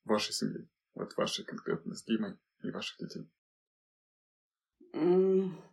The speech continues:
Speaker 2: суперсила нашей семьи? Наверно, в позитиве. <laughs> Суперсила
Speaker 1: Мгм.
Speaker 2: нашей семьи.
Speaker 1: <laughs>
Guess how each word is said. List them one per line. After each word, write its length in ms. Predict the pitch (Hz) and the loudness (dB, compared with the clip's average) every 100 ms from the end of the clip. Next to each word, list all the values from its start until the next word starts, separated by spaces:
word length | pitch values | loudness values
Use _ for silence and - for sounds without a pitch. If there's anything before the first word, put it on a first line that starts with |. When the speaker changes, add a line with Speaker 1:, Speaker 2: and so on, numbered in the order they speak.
| _ - | _ -14
Speaker 2:
суперсила 800 | - 180 190 185 - 180 170 170 | -2 2 6 4 4 4 4 6
нашей 400 | 165 165 - 170 | 6 4 2 -2
семьи? 760 | - 175 170 165 202 247 - - _ - - - - - - - - - - - _ _ _ - | 0 2 4 4 2 0 -4 -12 _ -20 -20 -20 -20 -20 -18 -16 -16 -16 -20 -20 _ _ _ 0
Наверно, 1080 | 165 185 185 240 302 311 277 247 214 202 190 | 10 12 12 12 12 12 12 12 12 12 8
в 180 | - - | 2 10
позитиве. 880 | 190 160 190 185 - 302 359 165 - - - _ _ _ | 12 12 8 6 8 8 10 6 2 -6 -18 _ _ _
<laughs> 560 | 190 165 202 185 151 127 | 2 6 6 4 0 -4
Суперсила 840 | - 180 170 180 175 - 175 165 | 4 8 10 8 6 8 12 12
Speaker 1:
Мгм. 80 | 156 | 12
Speaker 2:
нашей 360 | 160 165 - 165 | 12 10 10 8
семьи. 680 | - 175 165 160 156 - | 10 8 10 10 8 6
Speaker 1:
<laughs> 60 | - | 0